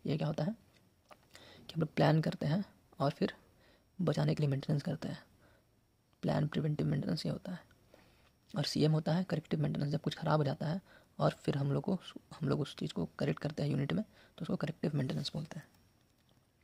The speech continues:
What is बीटीयू? बीटीयू क्या होता है? बीटीयू का फुल फॉर्म है ब्रिटिश थर्मल यूनिट। ये क्या होता है? एक टन बर्फ़ को एक घंटे में पूरा पिघलने में जितना एनर्जी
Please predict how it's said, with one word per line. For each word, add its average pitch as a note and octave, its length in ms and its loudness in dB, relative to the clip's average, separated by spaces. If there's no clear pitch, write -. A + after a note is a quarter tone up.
What - 180 -4
is E3+ 140 -4
बीटीयू? C#3+ 320 -2
बीटीयू C#3 260 -2
क्या - 120 -6
होता - 160 -10
है? - 200 -16
बीटीयू D3+ 340 6
का - 60 0
फुल D3 160 -2
फॉर्म D#3 180 0
है F#3 80 4
ब्रिटिश D#3+ 380 2
थर्मल D3+ 300 2
यूनिट। D#3 340 -2
ये D3+ 80 0
क्या D3+ 120 4
होता D3 220 0
है? E3+ 120 -2
एक D#3 220 4
टन F3+ 200 0
बर्फ़ D#3 280 4
को F#3 220 2
एक D#3 120 4
घंटे C#3+ 260 2
में E3 200 2
पूरा D3 160 4
पिघलने C#3+ 340 2
में C#3+ 180 2
जितना D3 360 0
एनर्जी C#3 320 0